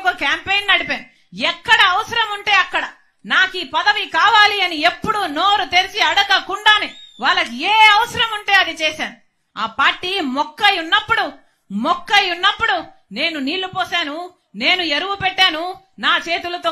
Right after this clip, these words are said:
కాపాడాను. ఇప్పుడు అది చెట్టయింది. చెట్టయ్యాక నా అవసరమే లేదు అంటున్నారు కదా. మీ అహంకారమే చూపిస్తున్నాయి మీ మాటలు. ప్రజలు గమనిస్తున్నా. మళ్ళీ చెప్తున్నా, నేను ప్రజల కోసం వచ్చా,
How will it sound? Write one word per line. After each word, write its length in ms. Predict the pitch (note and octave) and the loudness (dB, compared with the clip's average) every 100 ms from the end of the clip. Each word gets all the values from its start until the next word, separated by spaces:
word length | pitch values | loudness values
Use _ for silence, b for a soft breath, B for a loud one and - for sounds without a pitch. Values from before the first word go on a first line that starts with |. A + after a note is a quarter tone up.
| D#4+ | -2
కాపాడాను. 480 | C4+ A#3 G#3 F#3 B3+ - _ _ _ _ | -2 -2 -6 -10 -18 -20 _ _ _ _
ఇప్పుడు 360 | A3+ C4+ F#4+ G4+ G4+ | -10 -8 -6 0 0
అది 120 | F#4 F#4+ | 0 -2
చెట్టయింది. 560 | E4+ E4 - E4 A#3 G3+ _ _ _ _ | -2 0 2 0 0 -12 _ _ _ _
చెట్టయ్యాక 600 | - D#4 D4+ F#4+ F#4 F4 G4+ G4 | -4 -4 0 0 2 0 0 -2
నా 80 | D#4+ C4 | -2 -4
అవసరమే 480 | C#4+ G4 G4+ G4+ G4+ G#4 | -6 -4 -2 2 2 4
లేదు 220 | F#4 F#4 F#4 | 2 2 -2
అంటున్నారు 380 | F4 F4 E4 D4+ C4+ | -4 -2 -2 -2 -2
కదా. 200 | E4+ G4 D4 - - _ _ _ _ _ _ G3+ | 2 2 0 -10 -20 _ _ _ _ _ _ -6
మీ 100 | C4 D4+ C4 | -4 -2 -4
అహంకారమే 680 | - F#4 F#4 F#4+ G#4 F4 D#4+ | -4 -6 0 2 2 0 -6
చూపిస్తున్నాయి 580 | D#4 D4 D#4 D4+ D4+ D4 | -8 -14 -14 -8 -6 -4
మీ 60 | C#4+ B3+ | -6 -6
మాటలు. 280 | A3+ G#3+ E3 _ _ _ _ _ _ _ _ _ _ _ | -6 -8 -14 _ _ _ _ _ _ _ _ _ _ _
ప్రజలు 300 | B3 D#4+ F#4 F4 | -6 0 0 0
గమనిస్తున్నా. 560 | D#4+ E4 E4 D#4+ C#4+ A3 E3+ _ _ _ _ _ - | -2 -2 -4 -6 -10 -12 -14 _ _ _ _ _ -4
మళ్ళీ 240 | B3 D#4+ E4 | -2 0 0
చెప్తున్నా, 360 | E4 D#4+ E4 C4 - _ _ _ | 0 -2 -4 -6 -8 _ _ _
నేను 340 | F#3+ C4+ D4+ E4 E4+ | -4 -2 0 -2 -2
ప్రజల 280 | D4+ D4+ E4 D#4+ | -2 0 0 0
కోసం 240 | D#4+ E4 E4+ D4 | -2 -2 -4 -6
వచ్చా, 220 | - | -12